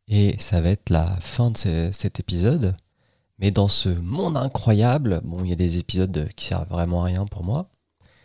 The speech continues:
comme, euh, les sept erreurs qui ont coûté les plus cher dans l'histoire. Bon, bah, je pense que si je l'écoute, je vais faire mouais. Il y en a un, c'est Un monde sans la reine Elisabeth, parce que il a été publié en octobre deux mille dix-neuf.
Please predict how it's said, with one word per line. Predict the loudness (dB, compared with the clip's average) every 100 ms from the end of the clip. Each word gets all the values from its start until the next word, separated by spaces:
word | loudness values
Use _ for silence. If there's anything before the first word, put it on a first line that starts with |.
| _ -20 _ -6
comme, | -2 0
euh, | 0 0
les | 2 2
sept | 2 2
erreurs | 2 2
qui | 0
ont | -2
coûté | -2 0
les | 2 2
plus | 0 0
cher | 2
dans | 2
l'histoire. | 0 -2 0 0 0 -8 _ _
Bon, | -8 -4
bah, | -4
je | -4
pense | -4 -6
que | -4
si | -6 -2
je | -2
l'écoute, | -2 -2 -4 -2
je |
vais | -4
faire | -4 -2
mouais. | 0 0 -2 _ _ _ _ _ _ _ _
Il | -6
y | -2
en |
a | -2 -2
un, | -6 -8 -12 _ _ _ _ _ _ _
c'est | _ -4 -2 -2 -4 _ _
Un | 0 2
monde | 4 2 0 -2
sans | -2 2 4
la | 4 4
reine | 2 2
Elisabeth, | 0 2 2 2 -2 -6 -18 _ _ _ _
parce | -10 -6
que | 0 2 2
il | 2
a |
été | 0 -2 -2 -4 -6 -12 _ _ -4
publié | 0 2 2 2
en | 0 0
octobre | -2 -2 -4 0 2
deux | 2
mille | 2 0
dix-neuf. | 0 -2 -2 -4 -8